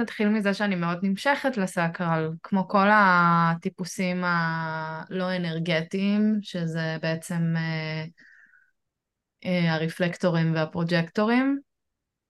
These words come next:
גם המניפסטורים, כי למניפסטורים, אה, גם להם אין סקרל, אבל הם כן נחשבים טיפוסים אנרגטיים. אז, אה,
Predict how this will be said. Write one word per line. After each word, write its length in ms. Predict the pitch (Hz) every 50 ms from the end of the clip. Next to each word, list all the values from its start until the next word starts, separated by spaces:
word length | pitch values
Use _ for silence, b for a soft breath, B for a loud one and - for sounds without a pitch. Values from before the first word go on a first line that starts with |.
| _ _ _ _ _ -
גם 160 | 208 220 240
המניפסטורים, 840 | 262 269 254 247 247 240 - 247 254 247 - - 277 254 226 190 185 175
כי 140 | - 185
למניפסטורים, 840 | 170 165 165 165 160 165 160 - 180 175 175 - 190 180 180 175 170
אה, 180 | - 175 185 - -
גם 200 | 175 180 175 170
להם 320 | 165 160 202 214 220 214
אין 160 | 190 180 175
סקרל, 520 | 170 - - 165 160 165 - - 165 156 160
אבל 220 | 160 156 160 160
הם 100 | 160 160 165
כן 160 | - 185 180
נחשבים 440 | 180 180 175 - - 170 165 170 170
טיפוסים 480 | 165 170 170 - 175 170 - 175 165 165
אנרגטיים. 840 | 160 160 156 151 160 156 175 170 180 175 - 175 165 160 160 170 185 196 _ _ _ _ B B B B B B B B B B B B B B _ _ _ _ _ _ _ _ - _ B B B B B B B B B _
אז, 220 | - 214 196 175 190 - _
אה, 60 | 208